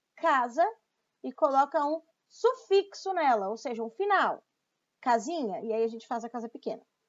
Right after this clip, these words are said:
ok? Então, ali,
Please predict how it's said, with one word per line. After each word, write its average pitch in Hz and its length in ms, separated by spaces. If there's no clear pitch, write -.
ok? - 220
Então, 247 260
ali, 247 260